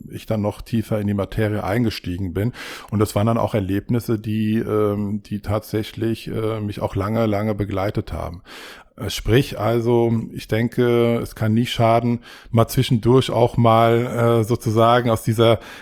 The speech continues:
aus dieser sukzessiven Leiter mal auszusteigen und zu sagen, „Komm, jetzt greife ich mal ganz hoch ins Regal“, um einfach mal abzugleichen, äh, wie wirkt das auf mich, wie weit bin ich da, ja, kann ich damit was anfangen oder nicht. Aber grundsätzlich schadet es nicht, wenn man sich, äh, sozusagen, ähm, ja, von unten nach oben drängt.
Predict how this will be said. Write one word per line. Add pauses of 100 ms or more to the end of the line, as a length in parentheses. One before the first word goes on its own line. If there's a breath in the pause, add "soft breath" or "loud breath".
aus
dieser
sukzessiven
Leiter
mal
auszusteigen
und
zu
sagen,
„Komm,
jetzt
greife
ich
mal
ganz
hoch
ins
Regal“, (260 loud breath)
um
einfach
mal
abzugleichen,
äh, (600)
wie
wirkt
das
auf
mich,
wie
weit
bin
ich
da,
ja,
kann
ich
damit
was
anfangen
oder
nicht. (400 loud breath)
Aber
grundsätzlich
schadet
es
nicht,
wenn
man
sich,
äh,
sozusagen,
ähm,
ja,
von
unten
nach
oben
drängt.